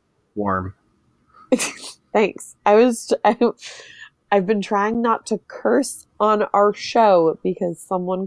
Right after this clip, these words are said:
Speaker 1: Oh.
Speaker 2: complained about it one time. So
Speaker 1: Oh, you
Speaker 2: I'm,
Speaker 1: got a
Speaker 2: like,
Speaker 1: complaint.
Speaker 2: trying to be
Speaker 1: Okay.
Speaker 2: good. And, <laughs> but, uh, that actually reminded me that there was a very funny thing that came up. Like, there's a Pincade, like,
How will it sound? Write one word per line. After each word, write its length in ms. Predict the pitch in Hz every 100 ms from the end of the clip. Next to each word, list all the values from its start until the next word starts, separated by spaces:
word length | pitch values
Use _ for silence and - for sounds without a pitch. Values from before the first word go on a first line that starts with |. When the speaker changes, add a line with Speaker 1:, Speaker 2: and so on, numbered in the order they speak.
| -
Speaker 1:
Oh. 160 | 131 247
Speaker 2:
complained 340 | 226 - 208
about 300 | 202 190 170
it 120 | 170
one 260 | 165 165 165
time. 440 | 190 160 156 160 - - -
So 120 | - 139
Speaker 1:
Oh, 20 |
you 80 | 151
Speaker 2:
I'm, 60 |
Speaker 1:
got 60 | 156
a 20 |
Speaker 2:
like, 80 | 147
Speaker 1:
complaint. 360 | 139 135 123 92
Speaker 2:
trying 260 | 247 269 269
to 60 |
be 140 | 247 262 -
Speaker 1:
Okay. 240 | 320 240 202
Speaker 2:
good. 120 | 208 - - -
And, 260 | 196 170 - -
<laughs> 180 | - 196
but, 220 | 220 - - - - -
uh, 320 | 196 185 175 - -
that 160 | 185 185
actually 380 | 185 - 196 180
reminded 440 | 190 208 208 185
me 160 | 180 165
that 180 | 160 170
there 160 | 165
was 200 | 165 160 -
a 120 | 160
very 300 | 156 156 160
funny 480 | - 160 160 165 170
thing 360 | - 156 170
that 180 | 165 -
came 240 | - 160 151
up. 160 | 151 -
Like, 380 | 151 143 - _ _ _ _ _ _ _ _
there's 260 | 160 151 151
a 240 | 143 135
Pincade, 720 | - 143 135 - 139 139 139 135
like, 240 | 139